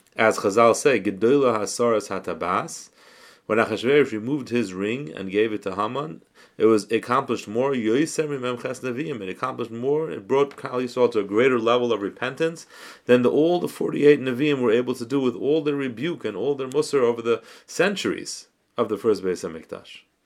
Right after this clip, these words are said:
Hashem moved events so that Klal Yisrael should repent. And their repentance directly brought about the Yeshua of Purim. So likewise, the final redemption will only come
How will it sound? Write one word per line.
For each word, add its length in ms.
Hashem 420
moved 280
events 560
so 180
that 260
Klal 280
Yisrael 300
should 180
repent. 560
And 160
their 160
repentance 640
directly 520
brought 320
about 520
the 160
Yeshua 320
of 100
Purim. 320
So 200
likewise, 560
the 100
final 400
redemption 600
will 120
only 300
come 520